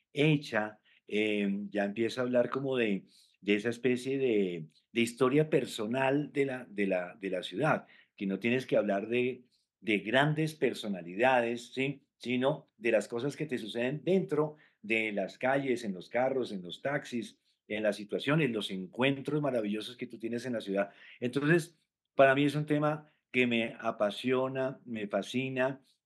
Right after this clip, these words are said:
y tengo una predilección especial sobre ese tema.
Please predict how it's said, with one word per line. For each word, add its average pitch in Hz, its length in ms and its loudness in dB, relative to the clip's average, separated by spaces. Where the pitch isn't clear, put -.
y 123 240 0
tengo 113 280 -2
una 135 260 0
predilección 107 640 -2
especial 104 440 -4
sobre 101 240 -6
ese 98 140 -10
tema. 82 240 -10